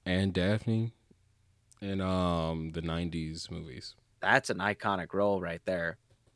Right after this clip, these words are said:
Speaker 2: Nineties
Speaker 1: Yeah.
Speaker 2: Daphne, probably peak Daphne.
Speaker 1: Yeah.
Speaker 2: Nineties, nineties Scooby-Doo up to What's New Scooby-Doo. I think that was peak
Speaker 1: It
Speaker 2: due
Speaker 1: really
Speaker 2: to those
Speaker 1: was.
Speaker 2: voice actors.
Speaker 1: And then sprinkle in the live action movies.
Speaker 2: Mm-hmm.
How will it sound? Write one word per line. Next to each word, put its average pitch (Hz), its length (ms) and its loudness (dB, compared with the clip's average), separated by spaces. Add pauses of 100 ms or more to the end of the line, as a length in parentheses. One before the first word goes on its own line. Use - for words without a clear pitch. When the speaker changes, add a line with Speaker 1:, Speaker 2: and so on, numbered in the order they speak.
(180)
Speaker 2:
Nineties 98 380 2
Speaker 1:
Yeah. 92 40 -4 (140)
Speaker 2:
Daphne, 131 420 0 (220)
probably 131 320 8
peak - 320 -2 (100)
Daphne. - 460 0 (260)
Speaker 1:
Yeah. 85 200 2
Speaker 2:
Nineties, 165 560 6 (320)
nineties 202 360 8
Scooby-Doo 156 920 4 (680)
up 156 220 10 (120)
to 147 320 4 (100)
What's 127 260 6
New 131 140 0
Scooby-Doo. 101 760 0 (180)
I 127 140 6
think 123 280 0
that 117 180 8
was 92 160 -4
peak - 340 -2 (160)
Speaker 1:
It 110 140 6
Speaker 2:
due 107 80 10
Speaker 1:
really 98 140 8
Speaker 2:
to 85 40 6
those 82 260 6
Speaker 1:
was. 101 80 0
Speaker 2:
voice 95 200 0
actors. 85 500 -8 (160)
Speaker 1:
And 110 100 2
then 104 120 4
sprinkle 104 420 4
in 98 80 4
the 87 60 4
live 85 260 2
action 80 320 -4
movies. 78 420 -10 (920)
Speaker 2:
Mm-hmm. 101 760 -6